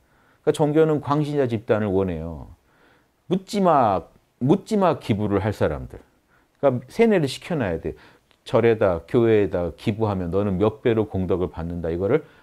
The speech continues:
어려서부터 다 세뇌를 시켜놔서 그냥 묻지 않고 바로 기부할 수 있게. 뭐 기부하고도 뿌듯해하게. 최고 아닙니까?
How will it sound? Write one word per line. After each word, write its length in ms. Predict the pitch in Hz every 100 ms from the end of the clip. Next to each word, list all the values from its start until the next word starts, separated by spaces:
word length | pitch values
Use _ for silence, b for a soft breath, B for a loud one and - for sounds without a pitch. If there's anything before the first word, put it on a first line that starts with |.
| b
어려서부터 680 | - 92 107 107 92 - 117
다 300 | - - -
세뇌를 360 | - 151 123 101
시켜놔서 640 | - - 120 85 80 147 b b b
그냥 320 | - 107 82 -
묻지 360 | 107 113 110
않고 360 | 85 82 - 101
바로 280 | - 82 82
기부할 400 | - 78 80 76
수 140 | -
있게. 240 | 64 - - _ _ b b b -
뭐 120 | 95
기부하고도 800 | - 117 120 123 127 127 190 247 b b b b _ -
뿌듯해하게. 760 | 151 156 151 - 78 62 - _ -
최고 260 | - 220 139
아닙니까? 440 | 92 87 - 165